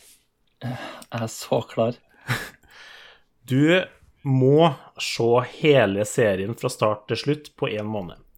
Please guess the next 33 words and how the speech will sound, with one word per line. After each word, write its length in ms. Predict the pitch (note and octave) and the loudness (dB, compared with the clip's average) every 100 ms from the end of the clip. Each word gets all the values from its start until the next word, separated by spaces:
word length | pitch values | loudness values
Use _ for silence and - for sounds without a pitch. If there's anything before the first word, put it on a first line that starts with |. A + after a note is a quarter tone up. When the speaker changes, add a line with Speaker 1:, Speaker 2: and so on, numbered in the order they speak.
| - | -20
Speaker 2:
Hvordan 400 | - D3 - C3 | -6 -4 0 0
en 80 | C3 | 2
velger 320 | B2+ F#2+ E2+ | 0 -2 -10
du? 60 | - _ _ _ _ _ - | -14 _ _ _ _ _ -8
The 100 | G2+ | -8
Big 320 | G2 B2 A#2+ | -2 -4 -4
Bang 300 | A#2+ A#2 A2+ A2+ | -2 -2 -2 -4
Theory 460 | A#2+ G2+ G2 C3+ F#3 _ _ | -4 -2 0 -2 -2 _ _
eller 240 | - G#2+ G#2+ | -6 -6 -6
Two 220 | - A2+ | -4 -2
and 140 | G#2+ G#2 | 0 0
a 60 | F#2 | 0
Half 240 | F#2+ - | -2 -6
Men? 220 | F#2 E2+ - _ _ _ _ _ | -10 -10 -16 _ _ _ _ _
<laughs> 100 | A2+ - - - G#2 - C#3 - - C3+ A2 - - - - - - | -8 -6 -8 -4 -4 -2 -4 -4 -8 -6 -6 -8 -12 -16 -18 -18 -6
Du 160 | A2 | -2
må 480 | A2 A2+ A2+ C#3+ G#3 - | -2 0 4 8 8 6
Speaker 1:
Mor- 260 | A#2+ A#2+ - - - - | -2 -2 -4 -20 -20 -12
Speaker 2:
se 360 | - - E3 C3+ | -6 0 0 0
hele 260 | - C3 B2 | 0 -2 -2
serien. 460 | - A#2 - C3+ - - _ - - - - - | -2 -2 -4 -12 -14 -20 _ -20 -20 -20 -20 -14
Speaker 1:
Morsomt 340 | A2+ A2 A2+ | -10 -8 -2
nå. 140 | D3 A#2+ - - - - - - _ - _ _ _ _ | 0 0 -4 -20 -20 -20 -20 -20 _ -20 _ _ _ _
Eh, 720 | - A#2+ A#2 A#2 A#2 A#2 A#2+ B2 - - | 0 2 4 4 6 6 4 0 -12 -6
Speaker 2:
Ja, 160 | C3 B2+ | 2 4
morsommere 520 | C3+ C3+ G#2 G2 D3 | 4 2 0 2 2
er 140 | E3+ E3+ | 4 2
jeg 320 | A#2+ B2 C#3 | 4 4 4
som 100 | C3+ | -2
spør 300 | - A#2 D3+ | 2 2 4
om 80 | C#3+ | 2
det, 140 | A#2+ B2 | 0 -2
enn 280 | A2+ A2+ | -6 -6